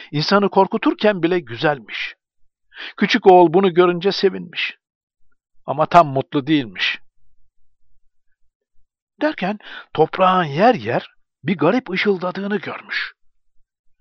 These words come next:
Daha dikkatlice inceleyince hemen hemen her yanda maden damarları izine rastlamış. Daha çok demir filizleriymiş bunlar.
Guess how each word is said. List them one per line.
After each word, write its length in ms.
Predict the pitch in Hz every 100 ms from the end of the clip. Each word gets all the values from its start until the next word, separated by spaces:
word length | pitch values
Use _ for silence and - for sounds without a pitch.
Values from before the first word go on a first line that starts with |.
| - - -
Daha 280 | 160 240
dikkatlice 640 | 180 - 185 - 214 139 123
inceleyince 840 | 127 135 156 170 175 104 127 196 - _ - - -
hemen 320 | - 240 208 170
hemen 340 | 175 170 170
her 260 | 160 254 262
yanda 520 | 131 104 95 170 220 - - _ _ _
maden 500 | - 139 151 196 147
damarları 480 | 135 131 127 131 160
izine 440 | 131 104 117 110
rastlamış. 680 | - - - 92 85 - - _ - - _ _ - - - _ - -
Daha 200 | 180 233
çok 260 | - 156 131
demir 320 | 180 247 208 -
filizleriymiş 840 | 143 123 110 107 95 95 - -
bunlar. 420 | 90 98 - -